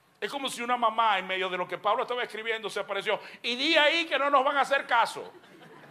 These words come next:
Porque es raro, implacable, introspectivo, violento, iracundo, y no le van a hacer caso a los padres, es raro. Pero imagínate,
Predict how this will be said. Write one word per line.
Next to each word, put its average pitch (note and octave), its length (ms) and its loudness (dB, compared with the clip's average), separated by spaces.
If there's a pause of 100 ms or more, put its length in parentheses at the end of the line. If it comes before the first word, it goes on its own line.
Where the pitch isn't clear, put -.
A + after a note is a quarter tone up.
(920)
Porque G3 240 -2
es A#3 60 2
raro, G3+ 480 2 (120)
implacable, G3+ 920 -2 (140)
introspectivo, G3 1080 -6 (120)
violento, F#3 840 0 (100)
iracundo, B3 840 2
y D#3+ 80 -10
no F#3 80 -4
le F#3+ 80 0
van G3 120 2
a - 20 4
hacer F#3+ 180 -8
caso F#3 220 -4
a - 20 -6
los E3 100 -6
padres, C3 320 -2
es E3 80 -6
raro. C3+ 320 0 (2750)
Pero D3+ 160 -2
imagínate, E3 680 -2